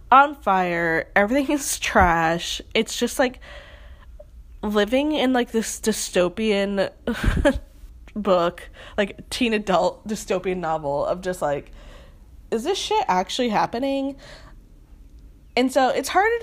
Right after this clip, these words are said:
it was, I almost, like, just wanted to end the podcast forever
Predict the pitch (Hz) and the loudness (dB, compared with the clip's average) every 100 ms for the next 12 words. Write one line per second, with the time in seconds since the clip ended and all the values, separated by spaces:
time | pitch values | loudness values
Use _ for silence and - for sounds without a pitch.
0 | 440 320 370 - - - 269 302 320 311 | -2 0 -2 -4 -16 2 6 6 4 0
1 | 285 247 - - - 269 359 427 440 302 | -2 -4 -6 -12 2 2 2 0 -2 0
2 | 269 - 226 226 220 214 165 180 - 170 | -4 -4 -2 0 2 2 2 -2 2 0
3 | 170 170 180 - - - - - - - | 2 0 0 -2 -10 -12 -16 -20 -16 -4
4 | 214 185 170 220 269 294 311 | 2 4 2 2 0 0 -2